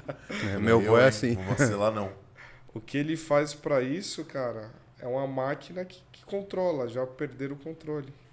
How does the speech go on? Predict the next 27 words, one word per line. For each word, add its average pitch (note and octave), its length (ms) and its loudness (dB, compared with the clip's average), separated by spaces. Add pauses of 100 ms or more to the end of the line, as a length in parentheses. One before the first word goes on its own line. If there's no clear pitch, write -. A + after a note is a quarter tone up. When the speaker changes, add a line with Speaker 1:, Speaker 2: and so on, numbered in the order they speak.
(120)
Speaker 3:
né? A2+ 160 -14 (580)
Tanto - 200 -12
que C#3+ 120 -8
na C#3 100 -2
série C3+ 320 -2
tem C#3 220 -8
vários C3+ 460 -4 (200)
presidentes, C3 640 -8
vice-presidentes B2+ 960 -6
que - 100 -14
não C#3 80 -8
concordaram C#3+ 800 -8
e E3 80 -10
meteram C3 460 -8
o E3+ 40 -10
pé, D3+ 340 -8 (360)
né? B2 220 -16 (880)
É, A#2 500 -6
ela B2 140 -2
é - 20 0
totalmente D#3+ 680 -4
tendenciosa E3 760 -2
pro E3+ 160 -10
que - 140 -14
você E3+ 260 -6
quer, D#3+ 280 -4
não D3+ 420 -6